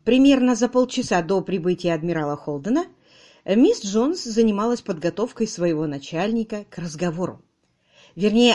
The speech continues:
она уже не была мисс Джонс. Прошедшую субботу она покинула регистрационное бюро, превратившись в миссис Сирил Эверсли.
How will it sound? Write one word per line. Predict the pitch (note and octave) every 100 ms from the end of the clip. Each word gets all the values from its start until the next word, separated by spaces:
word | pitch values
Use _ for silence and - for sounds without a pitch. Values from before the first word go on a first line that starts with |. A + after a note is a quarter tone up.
| G#3+
она | G#3 A3
уже | F#3+ A3
не | A3
была | G3+ G#3 F#3
мисс | E3 D3+
Джонс. | D3 D3+ D3 - - _ _ _ _
Прошедшую | - E3+ F3+ F3 -
субботу | E3+ E3+ C#3+ D3 D3+ C#4
она | C4+ D#4
покинула | F4 E4+ - G3 F3 E3 D3+ -
регистрационное | F#3+ F3+ E3+ - E3 D#3+ E3 D3+ C#3+ C#3
бюро, | C3+ C#3+ A#3+ D4+ _ _ _
превратившись | D#4+ F4+ F#4 F#4+ E4+ F#4 - F#4+ - -
в | F#3 E3+
миссис | E3 G#3 C4 A#3 - -
Сирил | - E3+ F3+ G#3+ -
Эверсли. | A3 A3+ E3+ - B2